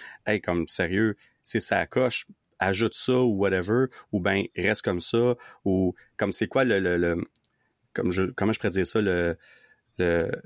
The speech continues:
la conversation, si on veut, autour de toi, parce que je veux pas, t'en fais tellement de shows, puis on va parler tantôt de Lutte Académie avec Jacques Rougeau, tu rencontres d'autres gens là, mais dans tes shows actuels, ton parcours actuel, comme,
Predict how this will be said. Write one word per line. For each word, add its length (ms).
la 160
conversation, 840
si 100
on 140
veut, 120
autour 280
de 120
toi, 160
parce 120
que 20
je 40
veux 40
pas, 120
t'en 180
fais 160
tellement 500
de 40
shows, 280
puis 120
on 40
va 100
parler 180
tantôt 320
de 60
Lutte 120
Académie 500
avec 300
Jacques 280
Rougeau, 460
tu 120
rencontres 360
d'autres 280
gens 260
là, 200
mais 180
dans 160
tes 220
shows 260
actuels, 600
ton 140
parcours 360
actuel, 640
comme, 480